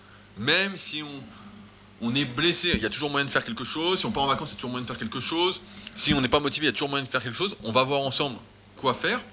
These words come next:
Mais c'est vraiment ça le secret. Euh, et c'est d'ailleurs, bah, ce qui m'a permis, entre autres, d'avoir le niveau que j'ai aujourd'hui, alors que, bah, j'étais pas le plus doué dès le départ. Vous avez sans doute tous vu ma vidéo d'évolution qui est disponible sur mon YouTube. Mais, euh,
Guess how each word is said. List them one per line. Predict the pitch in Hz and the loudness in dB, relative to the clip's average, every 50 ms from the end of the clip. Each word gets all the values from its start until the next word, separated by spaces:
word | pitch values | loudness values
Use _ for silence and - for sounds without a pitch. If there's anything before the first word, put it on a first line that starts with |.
| - - - - - - - - - - - - - - - - | -20 -20 -20 -20 -20 -20 -20 -20 -20 -20 -20 -20 -20 -18 -14 -6
Mais | 104 107 127 143 165 170 - - - - - - - | 0 2 2 2 2 -2 -8 -16 -20 -20 -20 -16 -10
c'est | - - 123 | -6 -4 -2
vraiment | 113 110 143 160 175 170 160 | 2 4 4 4 4 2 0
ça | 147 - 185 | 0 2 2
le | 180 151 | 2 2
secret. | - - - 143 - - - 139 190 208 - - - - - - - - - - - - - | 0 -2 -4 -4 -2 2 2 2 2 0 -4 -10 -16 -20 -20 -20 -20 -20 -20 -20 -16 -8 -2
Euh, | 101 101 104 101 101 101 - - | 0 2 4 4 4 4 4 2
et | 110 113 | 2 2
c'est | 110 123 117 | 2 2 2
d'ailleurs, | 117 117 120 131 151 160 | 2 2 2 2 0 2
bah, | 139 113 107 95 - - - - _ _ _ _ - | 2 2 2 2 0 -8 -20 -20 _ _ _ _ -16
ce | - - - | -12 -10 -8
qui | - - | -6 -2
m'a | 127 127 123 120 | 0 2 0 0
permis, | - - 135 123 127 143 156 147 - - | 0 0 -2 -2 0 0 -2 -2 0 0
entre | 131 131 120 - - | 0 0 2 2 2
autres, | 180 185 - - | 2 2 0 0
d'avoir | 113 120 120 120 127 | 2 4 4 6 4
le | 123 123 | 4 4
niveau | 135 139 156 156 | 2 2 2 2
que | 120 | 4
j'ai | 110 139 | 4 4
aujourd'hui, | 139 127 120 127 117 110 113 143 196 240 - - - - - - - - - - - - | 4 4 4 2 2 2 2 0 0 0 -2 -8 -18 -20 -20 -20 -20 -20 -20 -18 -6 -2
alors | - 110 117 135 165 160 - | 2 4 4 6 4 4 2
que, | - 135 135 147 | 0 0 0 2
bah, | 143 127 113 | 4 2 2
j'étais | 107 95 - - | 2 0 -6 -4
pas | - - 156 | 0 0 0
le | 151 127 | 0 0
plus | - - 131 123 | -2 -8 -6 -4
doué | 117 143 | -2 0
dès | 143 127 | 2 2
le | 113 | 0
départ. | 110 107 101 147 160 156 | 0 0 2 2 2 2
Vous | 131 107 | 2 -2
avez | 104 98 95 | -4 -4 -4
sans | 98 117 | -6 -8
doute | 107 110 - - | -10 -12 -14 -10
tous | - 127 123 117 | -8 -6 -6 -6
vu | 127 139 | -4 -2
ma | 123 104 | -2 -2
vidéo | 101 107 104 120 | -2 -2 -4 -4
d'évolution | 117 110 104 101 107 107 104 104 - - 143 143 - - - - - - - | -2 -2 -2 -4 -4 -4 -4 -4 -4 -4 -6 -6 -8 -8 -8 -10 -16 -18 -10
qui | - 104 | -6 -4
est | |
disponible | 101 104 - - 117 120 117 | -4 -4 -4 -4 -6 -6 -6
sur | - 110 | -6 -8
mon | 107 104 107 | -8 -8 -8
YouTube. | 107 104 101 - 202 208 196 101 - - - - - - - - - - - - - - - - | -8 -6 -6 -4 -4 -4 -6 -6 -10 -16 -18 -18 -18 -16 -16 -14 -14 -16 -16 -18 -20 -20 -12 -4
Mais, | 95 110 127 147 151 | 0 2 4 6 6
euh, | 139 120 110 104 101 98 98 95 95 92 85 | 6 6 6 6 6 4 4 4 2 0 0